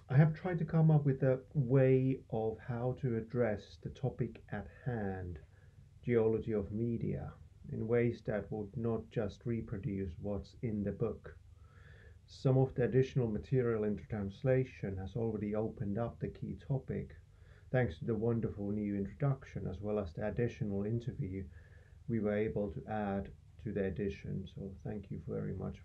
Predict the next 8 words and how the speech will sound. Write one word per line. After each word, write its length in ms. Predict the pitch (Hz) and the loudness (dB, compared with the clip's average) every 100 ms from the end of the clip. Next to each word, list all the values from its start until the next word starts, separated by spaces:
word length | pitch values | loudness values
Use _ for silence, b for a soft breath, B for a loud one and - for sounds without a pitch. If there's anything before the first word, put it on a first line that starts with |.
| - | -8
for 360 | 98 90 82 - - | -6 -6 -8 -12 -10
those. 400 | 101 90 87 - - - - - - - - 127 | -8 -8 -10 -16 -20 -20 -20 -20 -20 -20 -14 -4
Um, 420 | 117 117 120 - - - - - | 0 0 0 -4 -12 -20 -20 -12
much 440 | 151 160 170 - | -6 -2 -2 0
of 200 | 190 160 143 - - | 2 2 0 -12 -2
what 260 | 151 139 | 4 6
I 120 | 131 | 6
think 500 | 127 - 143 139 131 | 4 4 6 6 4